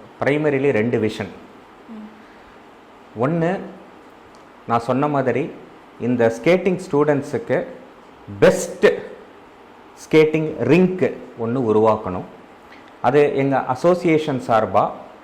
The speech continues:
Speaker 1: சொந்தமா ஒரு இடம் வாங்கி அந்த இடத்துலயே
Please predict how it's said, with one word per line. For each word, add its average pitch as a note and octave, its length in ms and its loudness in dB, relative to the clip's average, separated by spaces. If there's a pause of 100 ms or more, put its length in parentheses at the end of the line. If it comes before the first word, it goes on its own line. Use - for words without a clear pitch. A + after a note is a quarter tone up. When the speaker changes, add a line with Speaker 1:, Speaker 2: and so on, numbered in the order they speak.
(420)
Speaker 1:
சொந்தமா G#3 640 6 (440)
ஒரு A#2 460 2
இடம் C3 300 4
வாங்கி A#2+ 480 0 (260)
அந்த E3 280 0
இடத்துலயே D3 800 2